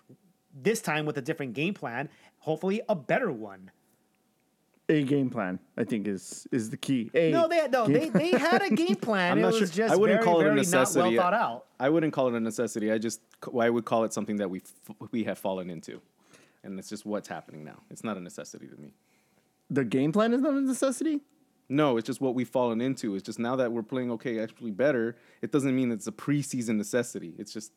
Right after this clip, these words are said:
Speaker 3: just what we're falling into. It's just
Speaker 2: Oh.
Speaker 3: now we've ta-, we've ta-, they've taken this long to actually connect. Oh, well, thank goodness.
Speaker 1: Well, I,
Speaker 2: I don't know
Speaker 1: I,
Speaker 2: if
Speaker 1: I'm,
Speaker 2: you
Speaker 1: I'm
Speaker 2: guys
Speaker 1: not gonna put stock into just one game at the end of the season
Speaker 2: Like,
Speaker 1: to say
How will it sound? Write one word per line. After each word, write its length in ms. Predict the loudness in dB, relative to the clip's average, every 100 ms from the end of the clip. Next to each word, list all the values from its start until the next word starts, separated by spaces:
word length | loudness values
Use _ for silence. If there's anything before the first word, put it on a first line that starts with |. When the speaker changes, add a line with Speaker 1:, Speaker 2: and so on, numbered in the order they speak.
| -18
Speaker 3:
just 240 | -16 -10
what 160 | -8 -6
we're 80 | -6
falling 380 | -4 -4 -2
into. 320 | -4 -6 -8 -8
It's 80 | -2
just 100 | 2
Speaker 2:
Oh. 120 | 2
Speaker 3:
now 180 | 2 -4
we've 240 | -6 -6
ta-, 120 | -6 -4
we've 180 | -4
ta-, 140 | -4 -4
they've 160 | -4 -4
taken 320 | -4 -4 -4
this 200 | -4 -4
long 300 | -4 -4 -6
to 140 | -8 -8
actually 340 | -10 -10 -10
connect. 420 | -6 -4 -6 -8 -20 -20 -4
Oh, 340 | 2 4 6
well, 240 | 4 2 -2
thank 380 | -2 -2 -2 -2
goodness. 920 | 0 2 2 0 0 -2 -4 -10 -20 _ _
Speaker 1:
Well, 180 | -4 0
I, 440 | 0 -2 -2 2 4
Speaker 2:
I 40 |
don't 120 | 6
know 80 | 6
Speaker 1:
I, 60 | 6
Speaker 2:
if 60 |
Speaker 1:
I'm, 40 | 6
Speaker 2:
you 60 |
Speaker 1:
I'm 60 | 6
Speaker 2:
guys 180 | 6 4
Speaker 1:
not 80 |
gonna 80 | 2
put 180 | 2 0
stock 380 | 2 2 2 0
into 200 | -2 0
just 240 | 0 -2
one 520 | -4 -2 2 2 2
game 260 | 0 0 0
at 100 | -2
the 140 | -2
end 100 | -2
of 80 | -2
the 80 | -4
season 220 | 2 4
Speaker 2:
Like, 80 | 4
Speaker 1:
to 40 | -2
say 360 | -4 -2 -2